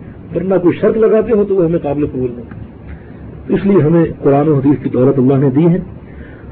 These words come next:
اس کو ہم پڑھیں، اس سے استفادہ کریں، اور وہ طرق جو نبی علیہ السلام نے اختیار کیے ان کو ہم بھی اختیار کریں،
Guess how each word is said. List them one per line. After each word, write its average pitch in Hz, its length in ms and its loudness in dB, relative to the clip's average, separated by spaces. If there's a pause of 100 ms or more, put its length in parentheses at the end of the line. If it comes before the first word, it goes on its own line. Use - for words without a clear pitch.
(300)
اس 165 140 -4
کو 180 120 2
ہم 151 120 2
پڑھیں، 160 240 4
اس 175 180 4
سے 185 60 2
استفادہ 156 520 2
کریں، 202 180 2 (560)
اور 156 160 2
وہ 165 140 4 (100)
طرق 185 260 4
جو 190 100 2
نبی 170 80 -2
علیہ 175 120 0
السلام 170 280 -4
نے 165 80 0
اختیار 156 340 -2
کیے 180 260 -2 (580)
ان 160 120 0
کو 160 120 0
ہم 147 160 0
بھی 160 100 4
اختیار 147 300 0
کریں، 143 260 0